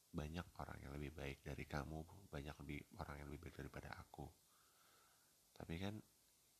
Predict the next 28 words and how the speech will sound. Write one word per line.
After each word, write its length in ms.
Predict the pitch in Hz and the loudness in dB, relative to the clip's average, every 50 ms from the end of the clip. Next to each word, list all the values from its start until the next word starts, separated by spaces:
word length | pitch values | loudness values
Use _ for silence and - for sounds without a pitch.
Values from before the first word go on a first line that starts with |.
| - - | -14 -4
yang 240 | - - 85 85 82 | 2 4 4 4 4
bisa 180 | 76 - - - | 2 0 0 0
sesuai 640 | - - 78 - - - 80 78 73 73 73 78 | -2 -2 -2 -2 0 2 4 4 4 4 2 0
itu 160 | 78 - 87 | 0 0 0
belum 180 | 87 87 78 85 82 | 2 2 2 2 0
tentu 320 | 73 67 - - - - - - - - | -2 -4 -2 -2 -2 -2 -2 -4 -10 -14
gitu 180 | - - - 67 69 | -14 -10 -6 -4 -4
loh. 160 | 69 76 - - - - - - - - - - - - - - - - - - - - - - - - - - - - - - | -4 -6 -8 -12 -18 -20 -20 -20 -20 -20 -20 -20 -20 -20 -20 -18 -16 -14 -14 -14 -14 -16 -18 -18 -20 -20 -20 -20 -20 -14 -14 -12
Makanya 320 | - - - 76 85 90 | 0 2 4 4 6 6
menurut 280 | 90 82 78 73 73 - | 6 6 4 4 2 2
gue, 320 | - 78 80 87 92 92 90 - - - - - - - - - - - - - - - - - - - - - - - - | 6 8 10 10 10 8 6 2 -4 -16 -20 -20 -20 -20 -20 -20 -20 -20 -20 -20 -20 -20 -20 -20 -4 -4 -4 -4 -2 4 6
memiliki 240 | 92 85 90 95 98 | 8 8 8 8 6
pasangan 320 | 87 87 - 87 87 87 | 6 8 8 8 6 6
posesif 400 | - - 92 - 95 - - 92 - 87 | 6 4 6 8 6 8 6 4 4 4
itu, 340 | 92 - - 113 120 120 117 - - - - - - - - - - - - | 4 4 4 6 6 4 4 2 -4 -14 -20 -20 -20 -20 -20 -20 -20 -8 -4
apa 180 | - - - 82 80 | 10 12 12 12 12
ya, 80 | 69 69 - | 4 0 -2
salah 240 | - - 73 - - | 0 2 4 4 4
satu, 400 | - 80 76 - - 80 73 - - - - - - - - - - - - - - - - - - - - - - - - - - - - - - - - - - - - | 4 2 2 4 4 4 4 4 0 -8 -18 -20 -20 -20 -20 -20 -20 -20 -20 -20 -20 -20 -20 -20 -20 -20 -20 -20 -20 -20 -20 -20 -20 -20 -20 -20 -20 -20 -20 -20 -20 -20 0
bisa 240 | - - - 107 107 | 2 4 6 8 8
dibilang 400 | 104 104 110 117 120 117 101 78 | 10 10 10 10 8 8 6 6
blessing 480 | 76 73 76 76 80 85 85 85 - | 8 8 8 8 6 4 2 2 2
in 160 | - 76 71 | 2 2 2
disguise 560 | - - - - - - - 65 - 90 - - | 4 2 2 2 2 2 2 4 4 2 2 0
gitu, 240 | - - - - | -4 -10 -8 -4
just 280 | - - - - - - | -2 -2 -2 -2 -4 -4
a 40 | 76 | 2
bless 260 | 76 71 69 - | 6 6 6 6